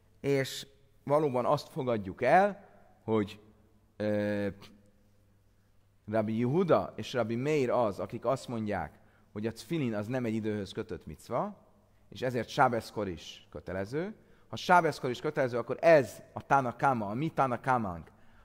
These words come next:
az első vélemény a Misnában, aki azt mondja, hogy mivel szá-, sábeszkor is kötelező a tfilin, ezért <clears throat> csak egy párt lehet belőle egyszerre fölvenni, és Rabban Gamliel pedig azt mondja, hogy mivel sábeszkor nem kötelező a tfilin,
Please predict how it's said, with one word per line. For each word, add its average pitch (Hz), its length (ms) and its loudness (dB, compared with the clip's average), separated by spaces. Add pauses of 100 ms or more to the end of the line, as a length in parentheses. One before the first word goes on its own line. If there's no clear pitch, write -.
az 101 140 -6
első 135 340 0
vélemény 117 380 -2
a 98 40 -4
Misnában, 104 680 -4 (260)
aki - 260 -6
azt 165 200 4
mondja, 104 420 -4 (200)
hogy 104 100 -6
mivel 127 560 0 (140)
szá-, - 260 0
sábeszkor 139 540 2
is 90 100 -10
kötelező 151 440 -2
a 160 80 0
tfilin, 180 420 -4 (260)
ezért 156 520 4 (300)
<clears throat> 156 100 -10 (1400)
csak - 180 -6
egy 139 200 0
párt 113 240 2
lehet 110 220 2
belőle 104 240 -4
egyszerre 104 440 -6
fölvenni, 156 520 0 (400)
és - 340 -6
Rabban 117 320 -2
Gamliel 185 380 2
pedig 156 220 0
azt 143 160 0
mondja, 131 180 -2
hogy 123 80 -2
mivel 117 300 2
sábeszkor 131 480 0
nem 202 160 -2
kötelező 143 420 0
a 127 60 0
tfilin, 123 340 -6